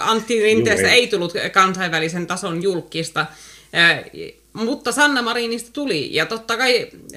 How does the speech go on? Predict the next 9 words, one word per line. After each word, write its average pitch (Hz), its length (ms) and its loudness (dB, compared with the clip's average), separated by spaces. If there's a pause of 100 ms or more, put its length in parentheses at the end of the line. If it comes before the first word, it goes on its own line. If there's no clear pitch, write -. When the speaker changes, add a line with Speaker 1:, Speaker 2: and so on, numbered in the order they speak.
(200)
Speaker 1:
ö, 220 40 -6
se, 247 320 -2
koska 262 260 -6
se 254 120 -4
on 262 160 -2 (280)
sen 302 240 0
verran, 269 280 -4
ö, 139 220 -14 (380)
o-, - 40 -4